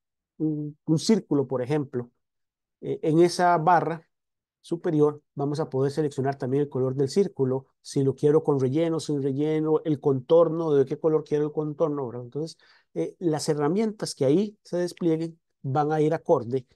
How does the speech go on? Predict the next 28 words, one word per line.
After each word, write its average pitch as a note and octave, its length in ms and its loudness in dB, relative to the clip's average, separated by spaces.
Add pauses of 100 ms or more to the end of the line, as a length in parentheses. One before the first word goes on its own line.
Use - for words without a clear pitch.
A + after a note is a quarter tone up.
(120)
con D3 320 -2 (240)
el E3+ 140 2
elemento C#3+ 580 0
que B2+ 300 -8
seleccionamos C#3 720 -6 (120)
y D3+ 120 -2
el D3 100 -4
que C3 120 -16
queramos A#2 420 -8
editar. G#2+ 400 -12 (1500)
Esta F#3 280 0
parte F#3 260 2
de F#3 60 6
acá, A3+ 280 0 (540)
lo C3+ 140 -12
que - 140 -12
está C#3 180 -6
aquí C#3 180 -8
en E3 140 0
el, A#2+ 380 -4 (100)
en C3 140 -8
este C3 300 -6
cuadrado B2+ 560 -2
de, G#2+ 160 -14
de A#2+ 140 -16
colores C#3 640 -8 (240)
azules, A#3 400 -4
¿no? A#2+ 160 -18